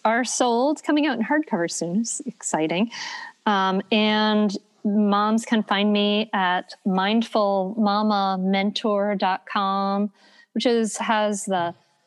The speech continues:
has the book, it has the Mindful Parenting membership, it has the Mindful Mama podcast. And of course, the Mindful Mama podcast is anywhere you listen to podcasts, 'cause I know you're a podcast listener. <laughs>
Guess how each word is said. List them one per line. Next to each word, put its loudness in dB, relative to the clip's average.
has -2
the 0
book, 0
it -8
has -6
the -10
Mindful -8
Parenting -4
membership, -2
it -4
has -2
the -4
Mindful -2
Mama -4
podcast. -4
And -2
of -2
course, -2
the -2
Mindful -2
Mama -4
podcast -4
is -2
anywhere -2
you 0
listen -2
to -6
podcasts, -4
'cause -2
I 0
know -2
you're 0
a -2
podcast -2
listener. -4
<laughs> -2